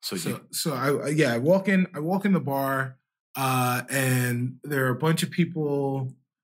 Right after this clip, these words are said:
Speaker 2: uh, walking, walking around in a ruckus and rowdy, and I kinda see, uh,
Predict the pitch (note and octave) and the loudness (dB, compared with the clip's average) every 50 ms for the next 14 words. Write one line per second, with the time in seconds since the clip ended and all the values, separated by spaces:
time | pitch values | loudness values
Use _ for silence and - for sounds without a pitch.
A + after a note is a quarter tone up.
0 | _ _ - C3+ C3+ C3 C3 B2 A#2+ B2+ D3 D3 C#3+ - - D#3+ C#3+ D3 D3 C#3 | _ _ -6 -2 0 0 0 0 2 2 2 2 2 2 0 -2 -2 -2 -4 -6
1 | C#3+ - - C3+ D3+ D3 C#3+ D#3+ E3 D3 C#3 C#3 C#3+ C#3 C#3 C#3 C#3 C#3 C3 B2+ | -8 -8 -6 -2 -2 0 2 2 2 2 2 4 4 6 4 4 2 -2 -4 -4
2 | B2 B2 B2 - - C3+ D#3 D#3+ D#3 D3 D3+ - D#3+ C#3+ B2+ - - - - - | -4 -6 -8 -12 -16 -10 -6 -4 -4 -2 -2 -2 -2 0 -2 -2 -4 -4 -6 -10
3 | _ _ _ _ _ _ _ _ - C3+ C3 B2+ B2+ B2+ C3 C#3 C#3 C#3+ C#3+ C#3+ | _ _ _ _ _ _ _ _ -8 -4 -2 0 0 2 4 6 6 6 4 4
4 | C#3+ C#3+ C#3 C#3 C3+ - - C3+ C3+ B2 A#2+ B2 - - F3 E3+ E3+ E3 E3 E3 | 0 0 0 0 -2 -2 -2 -2 0 0 -2 -2 -4 -2 0 2 2 2 2 0
5 | - - - F3 D#3+ D#3 D3+ D3 D3 D3 D3 C#3+ C#3 B2+ - _ _ _ _ _ | -2 -2 0 0 0 0 -2 -4 -6 -6 -8 -8 -10 -12 -16 _ _ _ _ _
6 | _ _ _ _ - C3+ C3+ C3 B2+ B2+ B2 B2 B2+ | _ _ _ _ -8 -4 -2 0 0 0 0 -2 -4